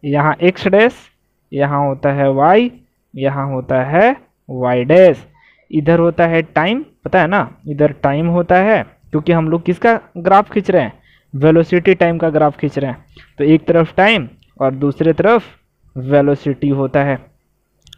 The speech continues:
ठीक है। अब चूंकि यहाँ पे जो कटान बिंदु है इसको हम लोग ओ बोल रहे थे, और जैसा वहाँ पे ग्राफ बनाए थे वैसे ही यहाँ पे भी ग्राफ बनाएंगे। आपको पता है कि एक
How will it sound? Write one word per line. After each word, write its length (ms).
ठीक 140
है। 120
अब 120
चूंकि 280
यहाँ 380
पे 300
जो 220
कटान 340
बिंदु 320
है 220
इसको 240
हम 120
लोग 240
ओ 160
बोल 220
रहे 180
थे, 180
और 140
जैसा 380
वहाँ 260
पे 140
ग्राफ 260
बनाए 260
थे 240
वैसे 420
ही 80
यहाँ 280
पे 120
भी 160
ग्राफ 380
बनाएंगे। 480
आपको 240
पता 240
है 260
कि 160
एक 300